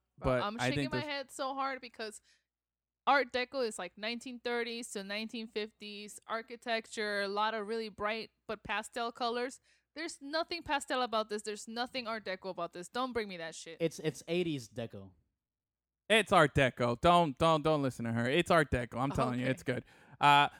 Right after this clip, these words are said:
Speaker 2: I like it. W-, we're gonna see how this execution now.
Speaker 1: That's all that matters, that Edwin likes it.
Speaker 2: That's right. If that's the, that's the important thing.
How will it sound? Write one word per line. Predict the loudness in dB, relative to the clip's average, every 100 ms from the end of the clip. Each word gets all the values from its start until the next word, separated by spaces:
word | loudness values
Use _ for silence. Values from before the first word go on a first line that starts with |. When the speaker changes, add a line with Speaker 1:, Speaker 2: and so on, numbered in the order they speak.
| -2
Speaker 2:
I | 2
like | 4 2
it. | 0 _
W-, | -12 -6
we're | 6 8
gonna | 8 6
see | 2 2
how | 4
this | 4 2
execution | -2 0 2 2 2
now. | 2
Speaker 1:
That's | 4 6
all | 6
that | 6 4
matters, | 6 6 6 2
that | 2 4
Edwin | 4 2 -2
likes | -4 -4 -6
it. |
Speaker 2:
That's | -6 0
right. | 0 -2 _ _ -14 2
If | 4 4
that's | 6 6 6
the, | -2 2
that's | 4 2 4
the | 2
important | 6 6 6
thing. | 2 -2